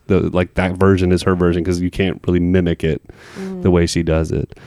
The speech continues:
Speaker 1: Um, but she does tend to go into the acrobatics quite a bit. So this one, uh, for the, you know, forty-two seconds of Lullaby Berlin was played in this show,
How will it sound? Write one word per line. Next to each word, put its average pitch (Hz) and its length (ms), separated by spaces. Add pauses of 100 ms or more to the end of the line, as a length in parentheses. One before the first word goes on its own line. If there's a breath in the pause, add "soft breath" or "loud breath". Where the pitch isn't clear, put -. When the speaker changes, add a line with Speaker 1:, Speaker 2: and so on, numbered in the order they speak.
(420 loud breath)
Speaker 1:
Um, 82 340
but 101 160
she - 120
does 95 260
tend 98 240
to 90 80
go 87 180
into 87 160
the 85 140
acrobatics 80 720
quite - 240
a - 40
bit. - 300 (1080 loud breath)
So - 160
this 120 220
one, 107 180
uh, 101 420
for 123 280
the, 107 140
you 104 320
know, 90 400
forty-two 101 420
seconds 95 440
of 90 200
Lullaby 90 460
Berlin 87 340
was 82 100
played 85 240
in 82 80
this 170 140
show, 87 320